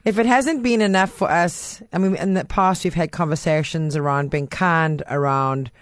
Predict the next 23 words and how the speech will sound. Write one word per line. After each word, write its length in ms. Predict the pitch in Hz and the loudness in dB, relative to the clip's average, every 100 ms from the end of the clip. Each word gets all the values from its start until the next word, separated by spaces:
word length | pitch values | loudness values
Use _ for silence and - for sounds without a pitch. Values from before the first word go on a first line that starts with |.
| _ _ - | _ _ -4
load 280 | 156 185 185 | 2 2 2
shedding, 520 | - 196 190 185 185 | 2 4 4 2 0
crime, 760 | - 202 185 175 175 180 180 - - - - | 0 2 4 4 4 4 0 -2 -20 -20 -16
people 300 | - 202 202 | -6 -4 -2
immigrating, 1000 | 185 190 180 180 180 185 180 170 175 170 160 - _ _ 151 | 2 2 4 4 4 2 0 2 0 -4 -8 -20 _ _ -2
managing 440 | 160 180 165 180 | 2 2 2 0
all 260 | 156 180 175 | 2 2 2
that 180 | 170 | 0
anxiety. 920 | 143 165 147 151 156 - 170 156 156 156 _ _ | 0 -2 2 2 0 -2 -4 -2 -4 -8 _ _
Who 180 | - 226 | -2 2
would 140 | 233 226 | 2 2
ever 260 | 214 214 | 2 2
think 640 | - - 220 110 - - - _ _ _ _ | -2 0 0 0 -8 -18 -20 _ _ _ _
that 160 | 156 170 | -4 0
we 100 | 185 | 2
would 160 | 180 | 2
be 100 | 147 | 0
dealing 380 | 160 156 175 175 | -2 0 2 2
with 140 | 160 - | -2 -2
something 400 | 165 156 151 139 | -4 -4 -4 -4
like 180 | 127 | -6
the 100 | - | -6
coronavirus? 920 | - 151 160 170 127 82 55 147 - | -6 0 0 0 -2 -4 -8 -12 -14